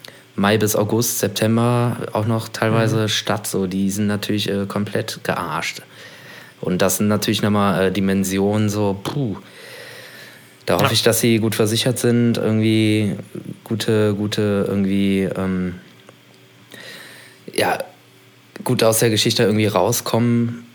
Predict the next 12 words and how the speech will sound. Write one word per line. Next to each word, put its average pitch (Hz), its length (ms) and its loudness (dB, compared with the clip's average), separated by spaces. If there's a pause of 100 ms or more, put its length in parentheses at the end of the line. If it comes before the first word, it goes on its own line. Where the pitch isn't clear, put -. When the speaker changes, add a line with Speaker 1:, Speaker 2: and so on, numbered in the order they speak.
(280)
Speaker 1:
ob 113 120 -6
der 113 120 2
Versicherung, 107 540 0
die 104 140 0
sie 101 180 0
hoffentlich 104 340 -2
haben. 104 340 0
Und, 92 340 -2
äh, 92 320 -2
dann 92 360 -2
auch - 320 -6
hoffentlich 92 640 -4